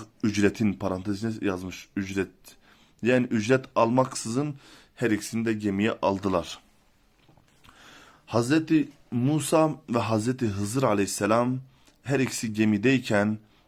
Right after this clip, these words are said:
o esnada feca usfurun,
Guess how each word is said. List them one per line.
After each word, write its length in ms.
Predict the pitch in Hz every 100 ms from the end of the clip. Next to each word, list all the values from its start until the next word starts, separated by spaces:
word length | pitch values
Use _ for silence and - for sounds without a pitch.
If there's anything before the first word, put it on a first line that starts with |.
| -
o 160 | 131 131
esnada 760 | 113 - 110 101 98 110 127 135 - - _
feca 560 | 113 104 120 117 107
usfurun, 640 | - 104 - - 117 87